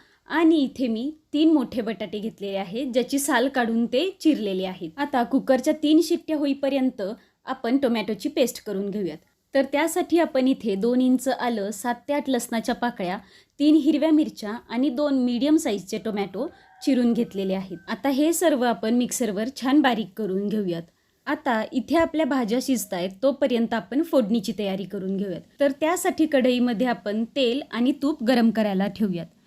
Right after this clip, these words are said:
बाजारात बटर टाकून पावभाजी मिळते, पण मी आज तुम्हाला घरगुती साजूक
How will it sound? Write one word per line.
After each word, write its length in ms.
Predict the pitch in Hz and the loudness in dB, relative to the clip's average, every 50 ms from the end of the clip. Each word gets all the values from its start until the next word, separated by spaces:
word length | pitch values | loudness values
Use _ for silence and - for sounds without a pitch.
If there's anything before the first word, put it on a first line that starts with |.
| _ _ _ _ _ | _ _ _ _ _
बाजारात 500 | 190 175 170 220 196 277 320 285 262 262 | 0 2 2 4 4 4 4 4 4 2
बटर 420 | 240 220 208 247 240 190 277 302 311 | 0 0 0 0 0 2 2 0 2
टाकून 320 | 302 302 294 - 294 277 | 0 -2 0 2 2 2
पावभाजी 460 | 269 254 226 220 185 233 220 165 208 | 4 4 2 2 2 0 0 2 2
मिळते, 340 | 214 214 208 190 190 175 170 - - - _ _ _ | 2 0 0 -2 -6 -10 -12 -12 -16 -20 _ _ _
पण 120 | 254 262 | 2 4
मी 140 | 277 285 339 330 - | 4 4 4 2 0
आज 240 | - 247 269 254 - - | -2 -2 -2 -2 -4 0
तुम्हाला 340 | 294 262 254 240 226 226 240 | 0 2 2 2 0 0 -2
घरगुती 600 | 233 202 269 269 247 196 196 269 - - 247 247 | 0 0 0 0 0 0 0 -2 -2 -2 -4 -6
साजूक 400 | 233 - 269 247 220 185 269 294 | -4 -2 -2 -2 0 0 -2 -2